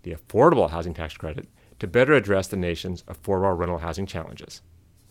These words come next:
With Congress likely to continue extensively debating tax reform into next year, this bill provides a set of bipartisan proposals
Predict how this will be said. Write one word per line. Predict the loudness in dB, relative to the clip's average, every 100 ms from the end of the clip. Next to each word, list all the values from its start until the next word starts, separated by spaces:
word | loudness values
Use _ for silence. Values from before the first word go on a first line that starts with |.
| -20 -20 -20 -20 -8 -6
With | -4
Congress | 4 4 4 4
likely | 4 4 -2
to |
continue | -2 -4 -2 -2
extensively | -4 -10 -4 0 0 -2 -6 -6 -6 -6 -14 _ _ -12 -10
debating | 0 2 4 2 -2
tax | -4 -4
reform | -8 -4 0 2 2 0 -6 -14 _
into | -4 -2 -2
next | -4 -6 -2
year, | 0 0 -2 -8 -20 _ _
this | 2 2
bill | 2 2 2
provides | 0 0 0 0
a |
set | -2 0
of | -2 -2
bipartisan | 2 2 0 -4 -2 -2 -2 -6
proposals | -6 -2 -2 -4 -10 -14